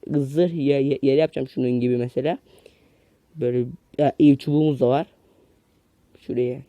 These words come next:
geç. Şöyle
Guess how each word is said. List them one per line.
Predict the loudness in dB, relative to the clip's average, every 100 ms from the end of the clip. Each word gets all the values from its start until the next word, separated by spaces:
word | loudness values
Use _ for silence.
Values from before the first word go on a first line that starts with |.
| _ -4
geç. | -4 -4 _ -20 _ _ _ _ _ _ _ _ _ _ _ _ _ _ _ _ _ _ _ _ _ _ _ _ _ -20 _ _ -12
Şöyle | -12 -10 -12